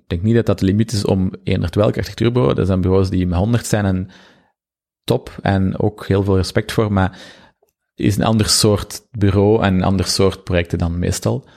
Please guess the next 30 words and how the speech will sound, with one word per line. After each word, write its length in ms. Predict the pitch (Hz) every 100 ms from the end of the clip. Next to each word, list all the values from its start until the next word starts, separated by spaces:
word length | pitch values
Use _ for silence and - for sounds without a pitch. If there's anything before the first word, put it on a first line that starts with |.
| - _ _ _
En, 400 | - 95 95 95
ehm, 400 | 92 92 90 90 95 - _ - - _ _ -
dat 160 | 98
zou 160 | - 101
ik 60 |
niet 180 | 104 98
willen, 580 | 95 92 92 92 90 -
dat 100 | -
zou 160 | - 90
ik 60 |
niet 140 | 101 92
willen 180 | 90 87
doen. 300 | 87 87 - _ _ _ _ _
Dus 160 | - 95
ik 100 | 95
denk, 300 | 92 92 -
met 160 | 95 87
wat 140 | 87
wij 200 | 95 113
doen, 440 | 107 107 117 117 107
zo 100 | 92
de 60 |
heel 220 | 95 98
hard, 220 | 98 98 95
zo 120 | 95
de, 200 | 92 90
de, 260 | - - -
de, 200 | - - _ _
ja, 240 | - 90 82
de 120 | -